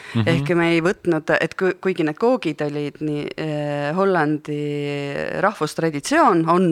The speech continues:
Speaker 2: kui juba kolmsada aastat, äh, siis, äh, meil oli see mõte, et me ei hakka siin sellist, äh, vana Hollandi, äh, laada, laada värki jär-, järele
Speaker 1: Mhm.
Speaker 2: tegema,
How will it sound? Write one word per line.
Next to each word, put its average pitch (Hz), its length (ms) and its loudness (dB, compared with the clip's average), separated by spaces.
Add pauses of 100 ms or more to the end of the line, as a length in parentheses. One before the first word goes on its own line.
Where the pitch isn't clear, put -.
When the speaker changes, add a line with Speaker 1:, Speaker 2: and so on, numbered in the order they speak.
(420)
Speaker 2:
kui 170 160 2
juba 160 240 2
kolmsada 175 480 4
aastat, - 480 -2
äh, 151 220 2
siis, 151 440 -8
äh, 151 320 -4 (340)
meil 170 180 0
oli 147 220 -2
see 160 160 -2
mõte, 147 200 -2
et 151 60 -2
me 143 100 2
ei 147 60 0
hakka 156 160 -6
siin 139 200 -4
sellist, 135 420 -6
äh, 139 280 0 (340)
vana 170 260 4
Hollandi, 147 560 0 (260)
äh, 139 840 -2
laada, 220 360 4 (260)
laada 220 380 4 (460)
värki 160 300 0
jär-, 156 280 2
järele 160 380 4
Speaker 1:
Mhm. 131 40 -4
Speaker 2:
tegema, 143 420 2